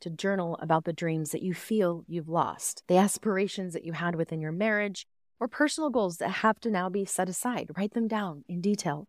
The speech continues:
Acknowledge the emotions that they stir in you, grief, sadness, disappointment at its core. This is how you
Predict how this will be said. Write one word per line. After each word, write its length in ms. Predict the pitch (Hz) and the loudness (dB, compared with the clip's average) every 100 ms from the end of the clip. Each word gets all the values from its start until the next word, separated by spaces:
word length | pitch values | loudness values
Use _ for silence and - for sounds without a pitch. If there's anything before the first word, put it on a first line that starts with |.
| _ _ | _ _
Acknowledge 640 | 185 175 185 180 220 220 - | -2 0 4 4 4 0 0
the 100 | 240 | 2
emotions 560 | 214 190 - 202 196 | 2 0 -4 -6 -6
that 200 | 196 - | -10 -2
they 100 | 185 | -2
stir 340 | 170 - 165 180 | 0 0 0 2
in 120 | 180 | 0
you, 260 | 190 208 - _ _ _ | 0 -2 -6 _ _ _
grief, 380 | 180 165 202 202 | -2 2 2 2
sadness, 640 | - 170 190 180 208 208 | -2 4 6 6 4 0
disappointment 1000 | - 156 - - _ - 190 214 226 - _ _ _ - | -4 -6 -6 -14 _ -6 -4 0 -2 -2 _ _ _ -4
at 140 | 214 | 2
its 240 | 175 - - | 2 2 -6
core. 460 | - 165 175 220 - _ _ _ - | 2 4 6 4 -2 _ _ _ -2
This 520 | 160 208 233 - - _ - | 4 6 4 0 -10 _ -4
is 160 | 196 | -2
how 220 | 202 - 185 | -2 0 0
you 260 | 185 - | 0 -4